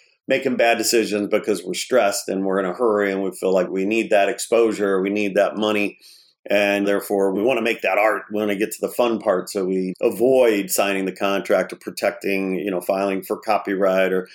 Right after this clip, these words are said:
negotiating and w-, communicating properly. So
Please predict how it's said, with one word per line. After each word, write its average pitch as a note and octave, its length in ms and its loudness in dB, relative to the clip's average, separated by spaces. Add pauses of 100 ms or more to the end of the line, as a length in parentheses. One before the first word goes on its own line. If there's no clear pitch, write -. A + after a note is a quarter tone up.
(140)
negotiating G2+ 1040 0
and F#2 160 -4 (260)
w-, - 240 -10
communicating G#2 800 0
properly. F#2 500 0
So G2 420 2